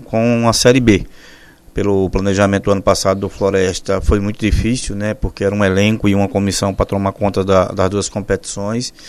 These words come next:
e correr o risco de rebaixamento, foi muito complicado.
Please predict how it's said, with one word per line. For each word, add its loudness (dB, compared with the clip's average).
e -4
correr 0
o 4
risco 2
de 0
rebaixamento, 0
foi -8
muito -10
complicado. 0